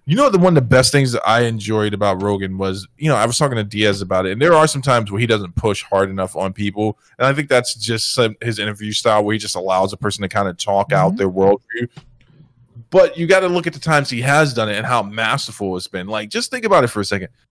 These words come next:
Speaker 1: He got Alex Jones on that show, and not that we didn't see Alex in a different light than we've seen him before,
Speaker 2: Sure.
Speaker 1: but he actually got him on that, on that show, and for two and a half hours, we were all captivated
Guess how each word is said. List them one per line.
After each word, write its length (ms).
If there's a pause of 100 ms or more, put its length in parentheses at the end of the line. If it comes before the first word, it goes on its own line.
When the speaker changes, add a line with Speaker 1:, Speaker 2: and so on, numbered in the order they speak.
(140)
Speaker 1:
He 80
got 160
Alex 400
Jones 420
on 120
that 160
show, 280
and 100
not 200
that 100
we 120
didn't 180
see 220
Alex 360
in 80
a 40
different 320
light 200
than 120
we've 160
seen 180
him 100
before, 500
Speaker 2:
Sure. 200
Speaker 1:
but 100
he 80
actually 340
got 180
him 100
on 220
that, 200
on 100
that 140
show, 380
and 180
for 160
two 380
and 100
a 60
half 260
hours, 340
we 120
were 140
all 240
captivated 760